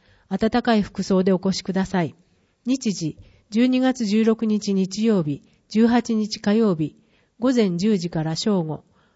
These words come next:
両日とも同じ内容です。天候により内容が一部変更となる場合があります。場所、権現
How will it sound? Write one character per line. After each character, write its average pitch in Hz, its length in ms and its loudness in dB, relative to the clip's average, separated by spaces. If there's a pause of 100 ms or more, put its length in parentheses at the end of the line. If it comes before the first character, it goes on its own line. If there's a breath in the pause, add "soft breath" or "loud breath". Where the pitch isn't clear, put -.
(260)
両 277 180 10
日 196 300 -4
と 175 100 0
も 170 240 2
同 220 140 4
じ 226 100 -4
内 220 220 2
容 208 120 2
で 202 140 0
す。 - 200 -16 (320)
天 240 220 2
候 247 220 2
に 233 100 0
よ 226 120 4
り 220 240 0 (200 soft breath)
内 226 200 4
容 247 140 2
が 233 100 0
一 214 200 -2
部 240 100 2
変 196 220 2
更 220 160 -2
と 220 140 -4
な 220 120 0
る 185 100 -2
場 180 160 0
合 190 80 0
が 208 120 -2
あ 190 80 0
り 165 80 -6
ま 156 160 -6
す。 - 200 -14 (420)
場 190 140 -4
所、 220 260 -2 (840)
権 226 240 2
現 247 160 2